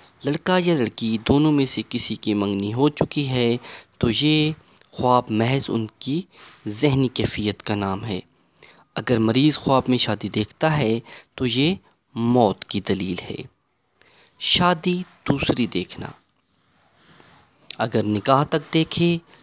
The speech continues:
तो ये नेमत मिलने की दलील है। अगर बारात और बाकी रस्में भी देखे तो ये दुख और गम मिलने की दलील है। अगर मरीज़ ख्वाब में शादी देखता है तो वो मौत की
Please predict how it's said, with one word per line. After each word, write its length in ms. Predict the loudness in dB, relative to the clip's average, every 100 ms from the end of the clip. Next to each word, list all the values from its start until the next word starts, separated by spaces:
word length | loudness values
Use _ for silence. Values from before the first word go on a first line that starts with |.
| -2
तो 80 | 0
ये 160 | 4 4
नेमत 420 | 4 4 2 2
मिलने 280 | 4 4 4
की 160 | 0
दलील 340 | 0 0 0 -2
है। 240 | -4 -4 -6 -14 -20 -12
अगर 260 | -8 0 0
बारात 640 | 2 2 4 6 4 2 -4
और 100 | -4
बाकी 360 | 0 -4 -2 -4
रस्में 400 | -2 -4 -2 -2
भी 200 | 0 0
देखे 560 | 0 -2 -2 -4 -4 -4 -10 -20 -20 -6
तो 60 |
ये 160 | -2 -2 -4 -2
दुख 300 | 0 0 -4
और 460 | -4 _ _ -10 -2
गम 100 | 0
मिलने 340 | 2 0 0 -4
की 180 | -6 -4
दलील 340 | 2 4 4
है। 300 | 2 -4 -4 -6 -20 -20 -12
अगर 240 | -4 -2
मरीज़ 420 | 0 2 2 2 0
ख्वाब 340 | 2 2 4
में 80 | 0
शादी 320 | 0 -4 -6
देखता 420 | -6 -8 -4 -4
है 300 | -2 0 -2 -4 -20 _ -8
तो 80 | -8
वो 200 | 0 0 0 -4 _ _ _ _ _ _ _ _ _ _ _
मौत 320 | -2 0 -2
की 160 | -8 -10